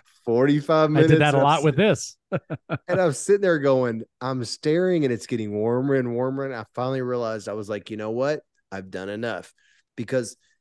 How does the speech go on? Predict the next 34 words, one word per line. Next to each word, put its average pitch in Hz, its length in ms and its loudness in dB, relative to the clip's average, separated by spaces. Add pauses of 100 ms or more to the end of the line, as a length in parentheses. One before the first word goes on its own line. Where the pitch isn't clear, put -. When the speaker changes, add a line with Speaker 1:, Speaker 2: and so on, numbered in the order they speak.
(160)
Speaker 1:
the 131 120 -8
thing 170 340 -4
is, 127 280 -2
like, 117 280 -8
I 120 40 -8
mean, 120 120 -6
if 113 100 -10
you 170 100 -6
watch, 175 320 -2
like, 120 140 -4
a 113 60 -8
Ron 113 320 -6
Palk 117 360 -6
video 113 440 -4
with 107 180 -8
his 98 140 -12
storage 113 480 -8
trailers 110 640 -4
or 95 100 -14
anything 117 300 -6
like 110 160 -8
that, 104 220 -8 (280)
he 165 160 -8
likes 170 280 -2
to 113 120 -6
figure 107 500 -6
everything 123 600 -6
out 107 100 -6
in 101 60 -10
SketchUp 98 600 -8
down 131 340 -4
to 120 60 -6
the 107 120 -4
detail. 101 580 -10